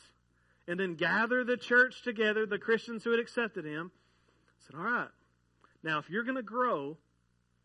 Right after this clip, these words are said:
and if you're gonna do what God's called you to do, we need somebody to lead this sucker." And Paul uses the term elder. There's three, three terms in the New Testament used for church leaders.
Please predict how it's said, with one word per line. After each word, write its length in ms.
and 80
if 60
you're 100
gonna 140
do 140
what 120
God's 260
called 240
you 80
to 80
do, 420
we 100
need 80
somebody 220
to 60
lead 220
this 160
sucker." 340
And 80
Paul 180
uses 260
the 80
term 360
elder. 440
There's 180
three, 300
three 320
terms 540
in 120
the 60
New 140
Testament 520
used 300
for 120
church 360
leaders. 520